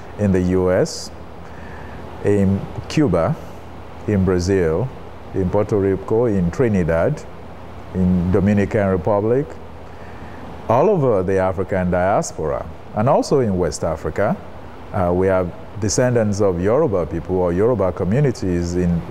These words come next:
Sierra Leone, in Liberia, in Senegal, in Togo, in Benin, in Ghana, because Yoruba people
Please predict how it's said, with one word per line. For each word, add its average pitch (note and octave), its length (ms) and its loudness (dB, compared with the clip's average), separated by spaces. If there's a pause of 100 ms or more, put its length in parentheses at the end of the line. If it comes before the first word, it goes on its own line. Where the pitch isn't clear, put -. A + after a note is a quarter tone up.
(120)
Sierra C3+ 440 2
Leone, E2 280 0
in B2 240 2
Liberia, D#2+ 680 2
in B2 440 2
Senegal, F2 720 0 (240)
in A#2+ 340 2
Togo, F#2 600 0 (160)
in G2+ 240 0
Benin, G2 540 2
in F#2 220 0
Ghana, E2 440 -2 (480)
because G#2 600 2
Yoruba A2+ 480 2
people F2+ 560 -2